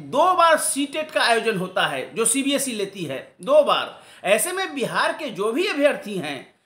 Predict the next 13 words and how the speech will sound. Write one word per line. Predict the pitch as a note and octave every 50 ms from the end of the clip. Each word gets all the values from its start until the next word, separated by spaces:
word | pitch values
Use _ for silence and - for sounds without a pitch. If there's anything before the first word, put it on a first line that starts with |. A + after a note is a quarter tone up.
| _ _ -
जो | A3 B3
शिक्षक | - - C4+ - - D4 D#4+
बनने | C4+ A#3 C4+ C4 C4 C4 B3+
की | C4 B3
योग्यता | G3+ E3+ E3 F#3+ F#3+ G#3 G#3 C#4+ C#4
रखते | C#4 C4+ C4+ - C4+ C4+
हैं, | A3+ C4 C#4 C#4 C#4 C#4 - _ _ -
शिक्षक | - A3 F3+ - C4+ C4 C4+ - - -
बनने | F#3 F#3+ A3 A#3 A#3+ A#3+
का | A#3+ A#3+
ख्वाब | A3 - - G3+ A3 A#3+ C4+ C#4 A#3+
देखते | C4+ C4 C4 C4 D4 C#4+
हैं, | C4+ A#3 C#4 D4 D4 C#4+ -